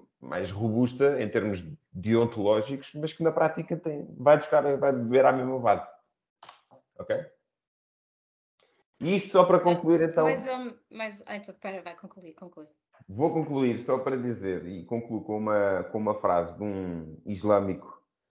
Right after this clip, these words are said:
Speaker 1: eh, do século doze,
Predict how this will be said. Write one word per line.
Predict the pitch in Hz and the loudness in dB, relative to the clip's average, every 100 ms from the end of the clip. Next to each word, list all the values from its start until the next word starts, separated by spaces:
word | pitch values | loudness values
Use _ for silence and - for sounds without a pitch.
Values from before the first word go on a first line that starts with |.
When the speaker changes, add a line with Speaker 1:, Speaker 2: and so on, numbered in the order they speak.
| _ _ _ _ _ _ _ _ - | _ _ _ _ _ _ _ _ 6
Speaker 1:
eh, | 107 101 98 | 12 12 10
do | 92 | 2
século | - 113 - 90 | 2 2 4 2
doze, | 98 85 76 - | 4 4 -2 -16